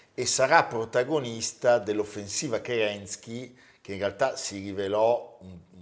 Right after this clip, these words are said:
un fallimento, nel senso che Ludendorff, quello che poi sarebbe andato in birreria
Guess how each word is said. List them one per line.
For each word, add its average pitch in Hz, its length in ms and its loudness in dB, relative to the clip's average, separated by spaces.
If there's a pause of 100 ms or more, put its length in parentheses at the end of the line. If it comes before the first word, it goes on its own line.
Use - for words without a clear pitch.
(200)
un 80 60 -20
fallimento, 104 720 -2
nel 90 80 -12
senso 92 260 -10
che 101 140 -8
Ludendorff, 98 800 -4
quello 95 200 -8
che - 120 -16
poi 98 340 -6
sarebbe 90 380 -12
andato 90 260 -10
in 95 80 -14
birreria 90 640 -8